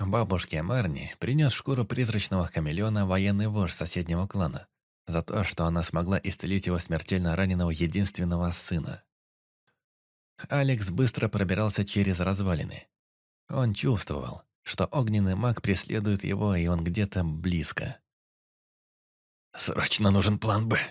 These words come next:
прохрипел Алекс, снова вспоминая слова дядьки Горда.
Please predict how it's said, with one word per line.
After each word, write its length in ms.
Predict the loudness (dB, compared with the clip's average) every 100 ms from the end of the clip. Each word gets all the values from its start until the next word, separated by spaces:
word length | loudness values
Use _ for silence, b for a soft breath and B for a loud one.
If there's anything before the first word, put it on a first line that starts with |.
| -10 _ _ _ _ _ -2
прохрипел 580 | 0 0 0 2 0 2
Алекс, 340 | 0 0 0
снова 260 | -2 0 0
вспоминая 440 | 0 -2 0 0
слова 340 | 0 0 2 2
дядьки 380 | 2 0 0 -2
Горда. 500 | 0 -2 -4 -10